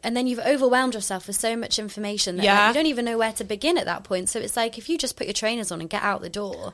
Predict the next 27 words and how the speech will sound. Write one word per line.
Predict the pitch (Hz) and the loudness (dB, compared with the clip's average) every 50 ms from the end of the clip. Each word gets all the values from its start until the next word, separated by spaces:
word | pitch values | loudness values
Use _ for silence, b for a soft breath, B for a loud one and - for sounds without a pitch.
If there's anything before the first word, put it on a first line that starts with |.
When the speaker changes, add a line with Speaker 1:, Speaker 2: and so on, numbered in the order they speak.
| - _ | -10 _
Speaker 2:
Just | - 208 208 - | 0 0 2 4
show | - - 202 202 | 4 4 6 6
Speaker 1:
that's | 254 302 - - - | 8 6 6 4 2
Speaker 2:
up. | - | -2
Speaker 1:
the | 220 | 0
best | 196 220 240 233 - - | 0 0 0 0 -2 -4
thing | - 185 180 | -4 -4 -6
you | 175 175 156 | -6 -8 -10
can | - - 180 | -12 -12 -12
do. | 175 - - - - 190 190 - | -10 -10 -10 -10 -10 -12 -14 0
Speaker 2:
Hundred | - 247 233 214 208 | 2 2 2 2 2
percent. | - - 208 190 190 202 - | 0 2 2 2 2 2 4
There | - 208 208 | 4 4 6
was, | 208 214 208 | 6 6 6
um, | 214 202 202 208 214 214 202 208 B B B B B B B B B B B B B B B B B B B _ | 6 6 6 6 4 0 0 -2 B B B B B B B B B B B B B B B B B B B _
this | _ 214 208 - | _ -2 0 2
girl | - 220 208 208 202 202 | 6 6 8 8 8 6
that | 196 196 | 6 6
I | 190 190 | 4 4
was | 196 190 196 | 4 4 2
watching, | 208 208 - - - 214 190 185 | 2 0 0 0 0 0 0 0
and | 185 185 | 0 0
she | - - 214 208 | 0 0 0 -2
was | 202 196 | 0 0
saying | - 214 196 196 196 196 196 | 2 4 4 2 2 2 0
that, | 196 185 - - - - | 0 0 0 -2 -2 -2
um, | 190 185 180 180 180 185 185 190 180 | -2 0 0 -2 -2 -4 -6 -8 -8